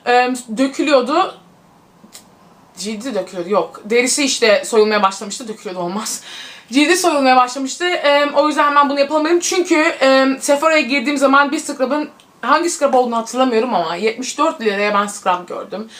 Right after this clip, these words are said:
"Oha!" dedim yani bir anda. "Neden bu kadar para verirsiniz?" Em, yetmiş dört liraya scrub in-, inanılmaz pahalı bence. Hiç gerek yok. Em, dediğim gibi Watsons'tan alıyorsunuz yağınızı.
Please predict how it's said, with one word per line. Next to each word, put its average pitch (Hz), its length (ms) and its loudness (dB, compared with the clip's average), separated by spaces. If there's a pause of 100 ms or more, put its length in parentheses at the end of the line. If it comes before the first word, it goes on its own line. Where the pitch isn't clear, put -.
(520)
"Oha!" 262 500 4
dedim 196 220 -10
yani 185 320 -4
bir 208 60 -2
anda. 214 420 2
"Neden 269 340 0
bu 262 100 -4
kadar 202 220 0
para 190 200 -2
verirsiniz?" 202 560 -4
Em, 208 360 2
yetmiş 240 300 -2
dört 262 180 2
liraya 220 220 0
scrub 226 360 -2 (420)
in-, 240 200 -16
inanılmaz 233 680 -2
pahalı 185 300 0
bence. 185 440 0 (360)
Hiç 349 280 2
gerek 208 320 0
yok. 294 260 2 (160)
Em, 262 420 2
dediğim 277 220 -2
gibi 277 120 -2
Watsons'tan 277 720 2 (540)
alıyorsunuz 254 720 0
yağınızı. 233 600 2